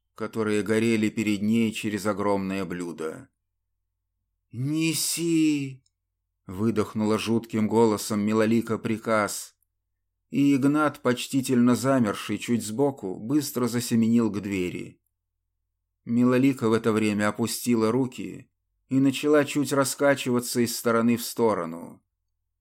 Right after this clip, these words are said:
Через некоторое время появился вновь Игнат. На руках у него был плачущий, голый, годовалый младенец.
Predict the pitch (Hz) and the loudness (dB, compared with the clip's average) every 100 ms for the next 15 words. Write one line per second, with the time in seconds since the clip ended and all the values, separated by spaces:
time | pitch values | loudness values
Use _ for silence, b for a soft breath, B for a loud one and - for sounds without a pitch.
0 | _ _ _ _ _ _ _ _ _ - | _ _ _ _ _ _ _ _ _ -12
1 | - 151 156 143 170 156 135 147 151 151 | -2 0 2 0 -2 -2 -2 4 4 6
2 | 170 147 120 131 143 147 160 156 147 131 | 4 4 2 4 4 4 4 4 0 2
3 | 143 143 127 104 92 90 - _ _ _ | 2 0 -2 -2 -4 -8 -10 _ _ _
4 | _ _ _ _ - 123 135 139 156 151 | _ _ _ _ -4 0 2 2 0 0
5 | 120 107 101 104 113 113 127 135 131 98 | 0 0 2 2 2 2 2 2 0 -8
6 | - 101 98 104 135 139 117 110 104 104 | -6 -6 -6 2 4 4 4 2 4 4
7 | 107 107 104 101 101 85 87 78 78 - | 4 2 0 -2 -4 -4 -6 -6 -10 -12
8 | - | -16